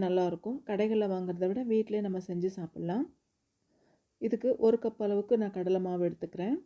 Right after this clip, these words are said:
ஹாஃப் கப் அளவுக்கு அரிசி மாவு நான் சேர்த்துக்கிறேன். அரிசி மாவு இல்லைன்னா கார்ன்ஃப்ளவர் மாவும் நம்ம சேர்த்துக்கலாம். சால்ட் கொஞ்சம் சேர்த்துக்கிறேன். ரெட் சில்லி பவுடர்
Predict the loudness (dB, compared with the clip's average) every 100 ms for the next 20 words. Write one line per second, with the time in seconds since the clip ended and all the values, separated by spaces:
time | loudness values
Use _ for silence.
0 | _ _ _ _ -4 -4 -2 -8 -4 0
1 | 2 2 -2 -2 0 0 0 -2 0 0
2 | -2 -4 -8 -8 -8 -4 -4 _ _ _
3 | _ _ _ _ _ _ _ -2 2 2
4 | 2 2 4 4 4 4 2 0 -4 -2
5 | -2 -2 0 0 0 -2 -2 -6 -8 -10
6 | -4 -4 -6 _ _ _ _ _ _ _
7 | _ _ _ _ _ _ 0 0 2 0
8 | -2 -4 -4 -4 -6 -6 -2 -2 -4 _
9 | _ _ _ -6 4 4 4 2 2 0
10 | 0 0 0